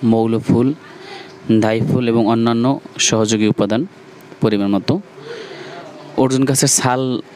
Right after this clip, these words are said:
হয়তো অনেকেই চিনে থাকবেন এবং অনেকের কাছেই পরিচিত একটি নাম এবং ভালো একটি গাছের ছাল। এই গাছের ছালের রস যদি আপনি বানিয়ে সেবন করেন, তাহলে অনেক ধরনের উপকার পাওয়া যায়।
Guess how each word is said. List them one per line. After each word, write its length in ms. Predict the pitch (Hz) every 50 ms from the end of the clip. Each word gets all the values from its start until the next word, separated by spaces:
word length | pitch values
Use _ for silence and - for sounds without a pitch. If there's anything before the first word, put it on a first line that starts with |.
| - -
হয়তো 320 | 123 117 123 123 123 - 120
অনেকেই 320 | 120 117 120 - - 123 110
চিনে 220 | - 120 110 110
থাকবেন 320 | - 110 104 101 113 113 107 101
এবং 160 | 107 110 113 104 - - -
অনেকের 280 | 117 117 113 113 107
কাছেই 360 | - 110 107 - - 113 107 107 107 - -
পরিচিত 340 | - 110 107 - - 107 - -
একটি 180 | 101 - - 104
নাম 260 | 101 101 101 101 101 101 - 120 - -
এবং 200 | 123 107 107 110 110 101 104
ভালো 220 | 101 104 104 107 110
একটি 300 | 107 107 - - - 113 107 101 - - - - 101 107
গাছের 240 | 110 107 107 110 101
ছাল। 180 | - - 104 101 107
এই 100 | 110 104
গাছের 300 | 113 110 110 - 117 104
ছালের 320 | - - 107 104 110 104 110
রস 240 | 110 110 110 - - - - - - - - - - - - - - - - - - - - - - - - - - - - -
যদি 160 | - 107 110 110 110
আপনি 240 | 101 - - 120 110 110 - -
বানিয়ে 320 | 113 110 110 110 110 107
সেবন 300 | - - 120 113 113 113 107
করেন, 200 | - 113 107 104
তাহলে 200 | - 113 110 113
অনেক 200 | 113 117 127 120 113
ধরনের 260 | - 117 113 113 113
উপকার 260 | - - - 117 107
পাওয়া 260 | - - 104 104 104
যায়। 220 | 104 - 104 117